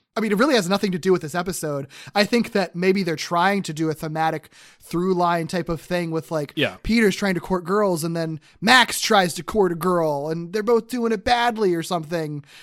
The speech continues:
Speaker 1: But, like, I don't, I
Speaker 2: Well
Speaker 1: think that it could work in certain scenarios, but, like, it doesn't in this one because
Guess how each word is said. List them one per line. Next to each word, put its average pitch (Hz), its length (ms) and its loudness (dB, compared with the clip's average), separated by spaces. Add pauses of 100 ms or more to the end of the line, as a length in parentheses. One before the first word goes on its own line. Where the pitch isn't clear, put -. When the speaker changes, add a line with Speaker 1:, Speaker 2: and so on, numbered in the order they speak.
(180)
Speaker 1:
But, 190 240 6
like, 196 320 0 (100)
I 202 120 2
don't, 269 180 0 (680)
I 208 120 4
Speaker 2:
Well 175 80 4
Speaker 1:
think 175 180 2
that 233 140 6
it 196 100 0
could 202 240 4
work 226 260 6
in 214 120 -2
certain 208 300 -4
scenarios, 185 600 -2
but, 180 160 -4
like, 170 160 -4
it 160 140 -8
doesn't 156 520 -6
in 139 180 -12
this 135 200 -12
one 143 160 -10
because 135 540 -12